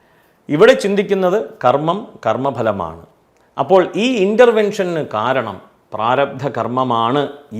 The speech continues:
എന്ന് ഋഷീശ്വരന്മാർ വിലയിരുത്തി, ആ പ്രാരബ്ധ കർമ്മത്തിൽ സത്കർമ്മങ്ങളും ദുഷ്കർമ്മങ്ങളുമുണ്ട്.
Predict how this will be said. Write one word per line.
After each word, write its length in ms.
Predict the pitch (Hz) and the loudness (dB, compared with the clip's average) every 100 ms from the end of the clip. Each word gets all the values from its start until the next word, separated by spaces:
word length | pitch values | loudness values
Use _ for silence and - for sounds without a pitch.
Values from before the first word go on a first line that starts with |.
| 135 | 4
എന്ന് 220 | 190 185 104 - 110 | 4 2 -2 -8 -10
ഋഷീശ്വരന്മാർ 840 | 110 110 156 147 131 123 120 113 107 - _ 101 | -8 -2 -2 -2 -4 -4 -4 -4 -6 -10 _ -8
വിലയിരുത്തി, 600 | 107 139 143 135 135 147 - _ _ 131 | -4 -2 -2 -4 -6 -16 -18 _ _ 0
ആ 20 | 190 196 | 2 2
പ്രാരബ്ധ 460 | 135 147 175 170 165 | 2 2 2 0 0
കർമ്മത്തിൽ 420 | 147 139 135 - 160 - _ - | -2 -2 -6 -6 -8 -8 _ 0
സത്കർമ്മങ്ങളും 800 | 202 - 190 165 160 156 143 131 135 | 0 2 -2 0 -4 -2 -2 -2 -6
ദുഷ്കർമ്മങ്ങളുമുണ്ട്. 880 | - 165 139 123 120 110 92 85 | -4 -4 -4 -4 -6 -8 -10 -14